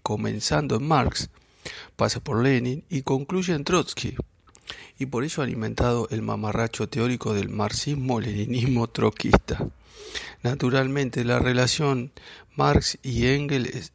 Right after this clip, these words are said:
y Lenin está plenamente probada, tanto por los propios escritos de Lenin, que reconocen explícitamente que Marx fue su maestro y que de lo que se trata es de desarrollar su pensamiento.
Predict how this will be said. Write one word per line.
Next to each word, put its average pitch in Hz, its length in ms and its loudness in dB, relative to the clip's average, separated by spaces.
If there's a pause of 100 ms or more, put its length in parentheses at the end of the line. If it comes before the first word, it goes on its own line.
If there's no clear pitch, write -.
(160)
y 120 240 4
Lenin 123 500 0 (360)
está 131 300 4
plenamente 113 540 0
probada, 110 520 2 (380)
tanto 131 300 -2
por 113 160 -4
los 120 100 -6
propios - 400 -2
escritos 123 380 2
de 131 80 4
Lenin, 135 420 2 (640)
que 127 140 4
reconocen 123 520 2
explícitamente 120 720 0
que 104 100 -6
Marx 117 500 -2
fue - 180 2
su - 160 -2
maestro 113 460 -2 (720)
y 127 120 -2
que 120 160 -2
de 117 100 0
lo 110 120 0
que 117 140 -2
se - 140 -2
trata 120 400 2
es 120 160 -2
de 113 180 0
desarrollar 117 680 -4
su 123 120 -14
pensamiento. 110 720 -12